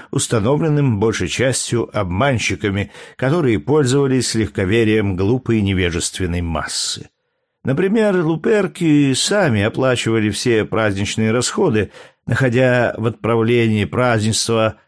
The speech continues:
огромное удовлетворение своему самолюбию. Должность луперка считалась немалой честью, и немалое наслаждение доставляло также право дружески хлестать ремнями красивых девушек и соблазнительных матрон,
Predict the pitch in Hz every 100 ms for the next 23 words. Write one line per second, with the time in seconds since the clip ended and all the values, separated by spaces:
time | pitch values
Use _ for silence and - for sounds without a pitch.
0 | - 101 101 117 110 110 113 110 - 117
1 | 104 98 104 101 113 110 104 - 104 110
2 | 104 104 107 123 123 87 80 - _ -
3 | _ - 123 127 107 110 113 117 107 143
4 | 151 131 - 104 - 107 117 113 110 98
5 | - 113 107 110 110 107 - 151 107 -
6 | - 82 - - - - 104 110 110 104
7 | 104 104 - 110 98 87 127 151 113 95
8 | - 104 98 120 110 95 110 95 98 -
9 | 120 147 156 170 151 - - - 127 127
10 | 123 147 - 170 151 123 113 - 104 110
11 | 123 117 104 104 101 104 120 135 160 160
12 | - - 104 98 117 135 147 160 214 135
13 | 95 - 90 110 107 104 - 98 98 82
14 | 78 92 98 98 104 98 110 143 160 98
15 | 73